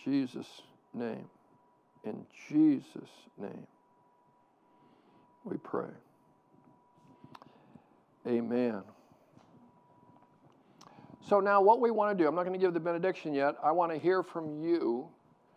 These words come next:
You can make comments. You can ask questions. We've got a mic in the back. For any of you sitting in the back,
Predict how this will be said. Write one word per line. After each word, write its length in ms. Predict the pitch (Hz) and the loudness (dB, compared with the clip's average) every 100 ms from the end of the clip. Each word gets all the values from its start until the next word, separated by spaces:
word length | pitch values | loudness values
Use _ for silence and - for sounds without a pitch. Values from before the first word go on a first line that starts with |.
| - - - _ - | -20 -20 -20 _ -2
You 140 | 147 | -2
can 160 | - 147 | 0 -2
make 240 | 139 - | -4 -4
comments. 640 | - 190 190 190 190 190 | 2 4 4 2 0 -4
You 80 | 165 | -6
can 140 | 147 139 | -6 -6
ask 300 | 139 127 - | -6 -8 -4
questions. 580 | - 180 - 180 185 | 4 4 2 -6 -6
We've 180 | 160 160 | -4 0
got 140 | 165 156 | 2 2
a 60 | |
mic 540 | 147 156 170 202 240 233 | 0 -4 4 4 4 -2
in 120 | 233 | -2
the 80 | 220 | 0
back. 500 | 175 147 151 - - | 4 4 2 -2 -10
For 140 | 165 | -6
any 140 | 170 | -4
of 80 | 185 | -4
you 160 | 190 185 | -2 -4
sitting 300 | - 190 180 | -2 -2 -2
in 80 | 175 | -4
the 60 | |
back, 360 | 151 156 156 | 2 4 4